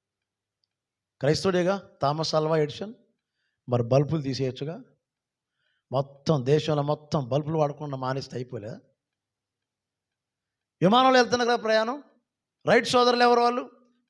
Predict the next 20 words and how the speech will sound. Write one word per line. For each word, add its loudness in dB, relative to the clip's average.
వాళ్ళు 4
క్రిస్టియనే -4
కదా. 0
విమానం 4
కనుక్కున్నారు 4
కదా, 4
మరి 2
విమానంలో 2
హాయిగా 2
హ్యాపీగా -2
వెళ్తున్నావుగా, -6
మరి -8
విమానం 2
ఎక్కకుండా -4
ఉండొచ్చు -8
కదా. -16
రైలు 6
వాళ్ళే 2
కనుక్కున్నారు -6
కదా. -6